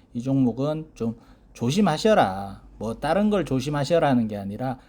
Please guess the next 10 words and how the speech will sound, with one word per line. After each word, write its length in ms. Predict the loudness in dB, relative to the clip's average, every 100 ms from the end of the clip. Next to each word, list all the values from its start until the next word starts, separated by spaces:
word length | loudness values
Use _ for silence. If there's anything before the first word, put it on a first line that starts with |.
| -20 -14
알지 380 | -4 -2 2 2
못한 360 | 2 2 2
상태로 360 | 2 2 0 0
이 120 | 0
종목을 380 | 0 0 0 0
투자하시면 580 | -2 0 0 0 -4 -4
조심하셔라, 920 | -4 -6 -4 -2 0 2 2 0 -8
이 100 | -8
뜻입니다. 640 | -6 -6 -4 -4 -6 -12 -18 _ _ -6
네, 180 | -6